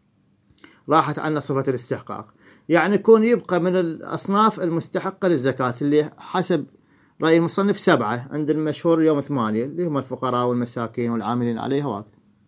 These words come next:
وهكذا. هذا الشرط الأول، إنه القابض اللي قبض قبل الوقت، مثل من شهر التاسع، من شهر الثامن، من شهر العاشر،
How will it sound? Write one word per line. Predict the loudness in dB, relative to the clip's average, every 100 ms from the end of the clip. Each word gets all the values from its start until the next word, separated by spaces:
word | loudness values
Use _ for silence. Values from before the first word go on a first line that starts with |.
| _ _ _ _ -12
وهكذا. | -12 -10 -14 -14 -16 -20 -20 2
هذا | 6 6
الشرط | 4 0 0
الأول، | 0 2 2 2
إنه | 2 0 -2 -4 -20 -2
القابض | 2 4 6 6 6
اللي | 2 4
قبض | 2 2 0
قبل | 0 0 4 6
الوقت، | 6 2 0 -4 -4 -14
مثل | -6 -2
من | -2
شهر | 0 0
التاسع، | 0 -4 -4 2 2 4 0
من | 0
شهر | -2 -2 -2
الثامن، | -2 -2 0 0
من | -4
شهر | -4 -4
العاشر، | -2 0 -2 -4